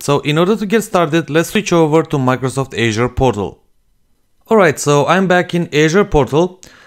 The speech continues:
So first I will click Create a Resource. And the standard load balancer is part of the networking category. So I will click on networking, and then I have here available load balancers. So I'll just select load balancer.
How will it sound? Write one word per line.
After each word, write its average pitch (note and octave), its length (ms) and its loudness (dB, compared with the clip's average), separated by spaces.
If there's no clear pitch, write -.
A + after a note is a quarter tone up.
So E3+ 180 2
first A3+ 460 0
I F3+ 60 0
will F3 160 2
click E3+ 340 0
Create C#3+ 500 0
a C3+ 80 0
Resource. B2 600 -2
And D#3+ 240 0
the D#3 100 0
standard A3 420 0
load F3+ 240 2
balancer F3 540 2
is D3+ 220 -4
part D3 320 2
of C3 160 -2
the C3+ 100 0
networking B2+ 840 -2
category. A2+ 460 -2
So C#3+ 240 -2
I E3+ 80 2
will E3 100 2
click E3 300 -2
on C3+ 280 -2
networking, D#3+ 920 -2
and C#3+ 160 -4
then G3+ 120 2
I G3+ 100 2
have E3+ 300 0
here D#3 300 2
available C3+ 520 0
load B2 300 0
balancers. G2+ 640 -4
So F3 200 2
I'll E3 80 2
just D#3 260 -4
select C#3 320 0
load D3 260 0
balancer. C#3 560 -2